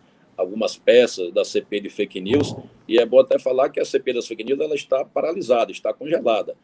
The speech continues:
Temos ainda duzentos e sete dias, ah, a, a termos mais investigações, então logo o presidente do Senado, eh, nos dê condições de trabalharmos presencialmente.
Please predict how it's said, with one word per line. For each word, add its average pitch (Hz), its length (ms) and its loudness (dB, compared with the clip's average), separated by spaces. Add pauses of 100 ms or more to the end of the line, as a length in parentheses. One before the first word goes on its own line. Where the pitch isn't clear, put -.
(260)
Temos 123 280 -4
ainda 123 240 2
duzentos 123 540 -4
e 120 60 -6
sete 117 360 -2
dias, 110 540 -2 (520)
ah, 101 800 -6 (160)
a, 104 60 -6
a 101 40 -8
termos 113 420 -2 (140)
mais 113 220 0
investigações, 107 840 -2
então 131 140 2
logo 117 460 0 (400)
o 107 400 -2
presidente 117 460 0
do 113 80 -8
Senado, 123 640 0 (520)
eh, 107 200 4
nos 123 220 -4
dê 127 140 0
condições 135 920 -4
de 120 100 -8
trabalharmos 120 760 -2
presencialmente. 127 800 -2